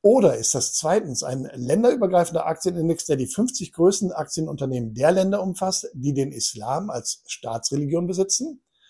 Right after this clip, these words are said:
Oder ist das vielmehr drittens ein weltweiter Aktienindex, der nur Aktien umfasst, die keine Zinsen an ihre Aktionäre auszahlen, da es Muslimen laut Koran nicht erlaubt sei, Zinsen entgegenzunehmen?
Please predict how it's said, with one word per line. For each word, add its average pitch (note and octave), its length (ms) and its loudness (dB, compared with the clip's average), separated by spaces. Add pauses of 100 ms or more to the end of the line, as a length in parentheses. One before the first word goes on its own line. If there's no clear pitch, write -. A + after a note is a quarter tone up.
(540)
Oder G#3 340 8
ist F3+ 120 0
das F#3 100 0
vielmehr E3 240 4
drittens F#3 440 2
ein C#3 260 0
weltweiter C3+ 520 4
Aktienindex, C#3+ 580 -6
der D3+ 120 4
nur F3+ 260 4
Aktien F#3+ 280 -4
umfasst, F#3+ 480 -2
die D3 220 -6
keine A#3 340 0
Zinsen A3+ 400 0
an C3 140 -8
ihre B2 180 -2
Aktionäre A#2 500 -6
auszahlen, D#3+ 600 -4 (200)
da C3+ 180 -2
es D3 140 -6
Muslimen F3+ 400 -2
laut C#3 260 2
Koran A#2 400 -4 (100)
nicht F#3 220 -4
erlaubt C#3 320 0
sei, C#3+ 380 0
Zinsen G3 360 0
entgegenzunehmen? A2+ 880 -10